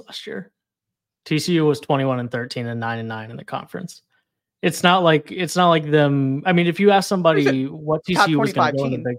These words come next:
Speaker 1: twelve, sure. But, like, if you asked anybody what T C U was gonna do in conference this year, they wouldn't have told you much worse than what they did last year.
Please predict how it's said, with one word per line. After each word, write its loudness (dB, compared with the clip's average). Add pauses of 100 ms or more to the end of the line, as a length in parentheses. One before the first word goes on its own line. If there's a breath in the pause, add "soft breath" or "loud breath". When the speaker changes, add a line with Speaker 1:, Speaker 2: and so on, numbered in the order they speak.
Speaker 1:
twelve, -4 (200)
sure. -4 (340 soft breath)
But, 0 (720)
like, 0
if -2
you 2
asked 2
anybody 0
what -2
T -10
C -10
U -2
was -6
gonna -6
do -4
in -8
conference -8
this -12
year, -8
they -8
wouldn't -6
have -16
told -6
you -6
much -8
worse -8
than -8
what -10
they -10
did -10
last -10
year. -18